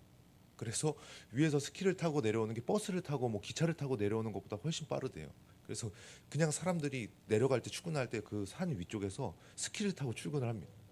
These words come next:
가방 메고. 예. 그런데 어떤 사람에게는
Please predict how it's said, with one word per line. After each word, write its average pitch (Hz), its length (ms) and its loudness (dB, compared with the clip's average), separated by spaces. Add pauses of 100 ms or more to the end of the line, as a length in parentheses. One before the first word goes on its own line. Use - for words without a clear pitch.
(100)
가방 92 360 0
메고. 65 200 -10 (360)
예. 139 120 -10 (380)
그런데 135 540 4 (1120)
어떤 165 340 2
사람에게는 117 1120 0